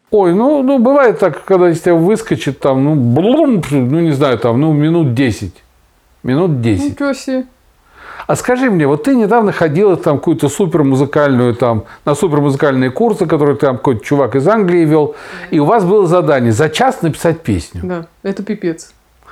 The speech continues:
Speaker 1: Это пипец, с одной стороны, и это полный пипец с другой. Потому что, ну, не пишется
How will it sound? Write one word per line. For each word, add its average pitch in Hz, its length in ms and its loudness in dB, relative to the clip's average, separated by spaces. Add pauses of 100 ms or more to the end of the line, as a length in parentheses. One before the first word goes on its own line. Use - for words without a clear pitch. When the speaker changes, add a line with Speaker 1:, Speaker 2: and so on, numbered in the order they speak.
(140)
Speaker 1:
Это 139 240 0
пипец, 220 420 -2
с - 60 -6
одной 156 240 2
стороны, 123 320 0
и 156 180 -2
это 147 280 2
полный 190 480 0
пипец 214 360 0
с 160 100 0
другой. 190 460 0 (260)
Потому 180 220 0
что, 175 160 -2
ну, 175 160 2
не 202 160 2
пишется 185 640 -2